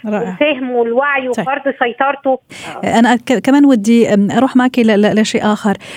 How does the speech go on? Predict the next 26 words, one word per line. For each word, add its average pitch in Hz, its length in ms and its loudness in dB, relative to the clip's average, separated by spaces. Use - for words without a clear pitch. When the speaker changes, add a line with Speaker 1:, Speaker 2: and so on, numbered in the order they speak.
Speaker 1:
يعني 226 240 2
لغاية 302 280 2
الآن، 311 320 2
آه، 214 280 0
رائع، 269 280 0
هذا 180 200 -2
الشخصية 302 400 -2
جميلة، 294 400 2
يعني 185 340 2
هي 214 80 4
باختصار 214 480 0
هي 240 120 4
شخصية 214 360 -2
تحب 196 260 -4
الاستطلاع 220 600 -2
وعندها 269 580 2
رغبة 240 280 2
في 220 120 -2
الاكتشاف 202 600 -2
وعندها 190 280 2
رغبة 190 260 0
في 180 100 -6
أن 185 200 -2
تقول 202 360 -2
لا 226 180 2
مثلا. - 360 -8